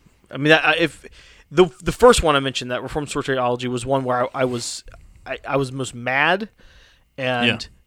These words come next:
Speaker 1: and then, but it took, it, it, I wouldn't say there was a lot of development. It was kind of like, "Okay, there it is." Okay.
Speaker 2: Yeah.
Speaker 1: Whereas
Speaker 2: So I figured it'd be one of those two.
Speaker 1: Eschatology,
Speaker 2: Soteriology
Speaker 1: probably. Yeah.
Speaker 2: or eschatology.
Speaker 1: Eschatology, probably.
Speaker 2: Interesting.
Speaker 1: Yeah.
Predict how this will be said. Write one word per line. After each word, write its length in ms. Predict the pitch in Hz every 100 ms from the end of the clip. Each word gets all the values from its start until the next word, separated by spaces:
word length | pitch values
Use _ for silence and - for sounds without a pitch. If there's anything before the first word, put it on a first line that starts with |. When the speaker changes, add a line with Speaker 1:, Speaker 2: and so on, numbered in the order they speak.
| _
Speaker 1:
and 100 | 131
then, 380 | 127 123 117 113 -
but 160 | 143 156
it 60 |
took, 180 | 147 196
it, 160 | 165 143
it, 200 | 165 160
I 100 | 180
wouldn't 260 | 220 254 196
say 640 | - 165 151 143 135 131 _ _ _ _
there 80 | -
was 80 | 151
a 60 | 143
lot 140 | 139
of 80 | 135
development. 720 | 127 117 120 139 127 127 123
It 40 |
was 100 | 131
kind 120 | - 156
of 60 |
like, 160 | 123 -
"Okay, 240 | 135 -
there 160 | 113 107
it 40 | 107
is." 160 | 101
Okay. 120 | - -
Speaker 2:
Yeah. 140 | 113 - - - -
Speaker 1:
Whereas 520 | 156 151 143 127 -
Speaker 2:
So 120 | -
I 20 |
figured 300 | 151 226 185
it'd 120 | 139 127
be 80 |
one 240 | 117 113 104
of 60 |
those 200 | 101 87
two. 200 | - - - -
Speaker 1:
Eschatology, 680 | 170 185 - 135 131 123
Speaker 2:
Soteriology 200 | 131 131
Speaker 1:
probably. 600 | 123 123 120 117 113 117
Yeah. 60 | 92
Speaker 2:
or 440 | 104 107 98 -
eschatology. 720 | - 104 95 - - 90 - 101
Speaker 1:
Eschatology, 480 | 165 135 113 110 110
probably. 340 | 113 110 113 - _ _ _ -
Speaker 2:
Interesting. 380 | 123 - - - -
Speaker 1:
Yeah. 140 | 120